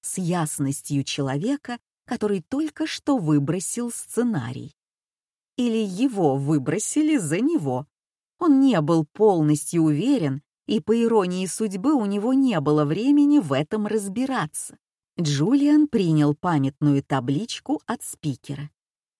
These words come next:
Перед тем, как он оказался перед микрофоном, они стояли плечом к плечу и позировали для шквала фотографий. Он поднял табличку повыше,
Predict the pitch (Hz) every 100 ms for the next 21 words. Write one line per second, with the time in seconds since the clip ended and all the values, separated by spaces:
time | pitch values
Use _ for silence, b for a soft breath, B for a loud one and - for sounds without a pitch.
0 | _ - 170 170 - 190 170 156 160 147
1 | 170 156 156 165 139 156 135 - 147 156
2 | 147 139 143 143 147 139 - 131 135 208
3 | 254 _ _ _ - 220 254 302 - 220
4 | 202 226 285 269 - 220 220 - 214 180
5 | - - 160 156 - - 311 262 202 160
6 | 165 151 156 285 247 185 165 156 143 156
7 | 160 - - 160 185 233 208 190 160 196
8 | - 202 190 208 196 139 - - - _
9 | _ _ _ _ _ - 330 285 - 202
10 | 170 147 156 147 165 151 143 127 - -
11 | 143 127 113 123 143 - -